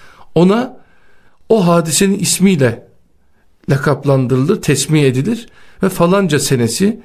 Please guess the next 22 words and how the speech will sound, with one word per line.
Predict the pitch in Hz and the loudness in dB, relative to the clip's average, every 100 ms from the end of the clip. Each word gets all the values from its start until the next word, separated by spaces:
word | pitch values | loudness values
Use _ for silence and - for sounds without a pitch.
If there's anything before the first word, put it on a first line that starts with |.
| _ - | _ -4
filanca | 170 170 170 143 | 0 2 2 0
senesi | 131 139 127 120 120 | 0 0 0 -2 -2
gibi | 135 214 | -2 -2
seneye | - 156 139 - - _ _ _ 170 | 0 0 0 -4 -20 _ _ _ -2
isim | 214 - - 160 123 | -2 -2 0 2 2
verilirdi. | 107 110 - - - - - - - - - | 0 -4 -8 -12 -16 -20 -20 -20 -20 -12 2
Mesela, | 214 202 147 127 185 226 - - _ - - _ - | 2 4 2 2 0 -2 -14 -20 _ -20 -20 _ -2
e, | 139 139 | 0 0
fil | - 247 214 | 0 -2 0
vakasının | 147 - 131 139 131 127 | -2 -2 -2 2 2 2
geçtiği | 123 117 - 127 | 0 -2 -6 -4
seneye | - 135 165 240 269 - | -2 0 2 0 -4 -10
fil | - 262 | -2 -2
senesi | 254 165 131 - 123 | 0 0 0 0 0
demişler. | 113 - - 85 - - - - _ - - - - - | 0 -2 -8 -12 -14 -20 -20 -20 _ -20 -20 -20 -14 -2
Yani | 143 131 147 175 - - - - | 0 2 2 0 -4 -20 -10 -2
Ebrehe'nin | 151 151 147 156 143 | 0 2 2 2 0
ordusunun | 139 131 131 117 131 160 196 - - - - | 2 2 2 0 0 0 -2 -10 -20 -18 -4
Kabe | 135 135 160 | 0 2 0
üzerine | 127 135 131 | 2 2 2
yürümeye | 127 127 131 135 127 | 0 2 4 4 2
kalkması | - 123 - 127 - 202 214 | 0 -6 -4 -6 -2 -4 -4